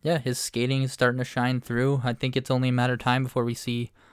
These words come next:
uh, first goal by him. So, yeah, I was really impressed with his game tonight. And we gotta give a shout out to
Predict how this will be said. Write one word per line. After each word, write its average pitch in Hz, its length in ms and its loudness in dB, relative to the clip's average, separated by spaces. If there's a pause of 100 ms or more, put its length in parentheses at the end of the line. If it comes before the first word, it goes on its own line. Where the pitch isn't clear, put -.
(400)
uh, 113 220 2
first - 340 -4
goal 143 180 0
by 104 140 0
him. 110 260 0
So, 113 300 -6 (240)
yeah, 127 240 -2
I 117 80 2
was 120 160 -2
really 120 160 4
impressed 117 320 0
with 113 80 -2
his 110 100 -2
game 107 220 2
tonight. 110 300 -4 (1800)
And 143 320 2
we 139 80 4
gotta 131 220 6
give 127 160 4
a 123 80 4
shout 127 240 2
out 123 180 2
to 117 380 2